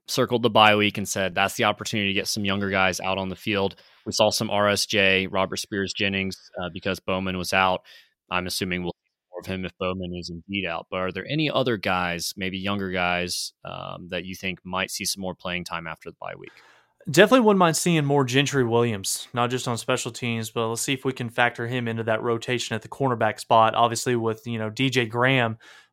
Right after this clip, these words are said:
Speaker 2: um, one of the starting corners or, you know, one of the top three corners on this defense going into the year. And even as recently as Texas getting, uh, you know, a bulk of the snaps, with him being over on the offensive side of the football,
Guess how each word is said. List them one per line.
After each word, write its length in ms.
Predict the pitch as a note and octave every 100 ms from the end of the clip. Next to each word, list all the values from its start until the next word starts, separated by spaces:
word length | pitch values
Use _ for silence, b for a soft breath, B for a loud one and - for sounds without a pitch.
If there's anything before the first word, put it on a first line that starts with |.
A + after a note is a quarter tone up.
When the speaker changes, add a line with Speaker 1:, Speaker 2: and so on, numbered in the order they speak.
| -
Speaker 2:
um, 220 | A2+ G#2
one 120 | A2 A2+
of 60 |
the 80 | G#2+
starting 360 | - A#2 A2 G#2
corners 460 | - A#2 A2+ A2
or, 160 | A2 G#2
you 80 | A2
know, 100 | G#2+
one 160 | A2+ A2+
of 60 |
the 80 | G#2+
top 320 | - A#2+ -
three 180 | B2+ B2+
corners 340 | - A#2 A2
on 140 | A2+ A2
this 140 | G#2+
defense 360 | A#2+ A2+ A#2 -
going 280 | A#2 A#2+ A#2
into 160 | G#2
the 80 | G2+
year. 280 | A2 C#3 A#2
And 120 | A2+
even 180 | A#2+ A#2+
as 140 | A2
recently 400 | B2 A#2 A#2+ A2+
as 100 | G#2
Texas 460 | - D#3+ D#3+ A#2 -
getting, 260 | B2 A#2+ B B B B
uh, 60 | A#2+
you 120 | A2
know, 160 | G#2+ G#2+
a 220 | G#2 A2+
bulk 300 | A2+ B2+ -
of 100 | G#2+
the 80 | G#2+
snaps, 400 | - C3+ B2 -
with 120 | -
him 200 | E3+ F3
being 240 | D3 C#3
over 160 | C3 B2
on 80 | A#2+
the 160 | A2+
offensive 380 | A#2+ C#3+ B2 A#2
side 160 | - A#2
of 60 |
the 60 | A2
football, 460 | - A2+ B2 A#2+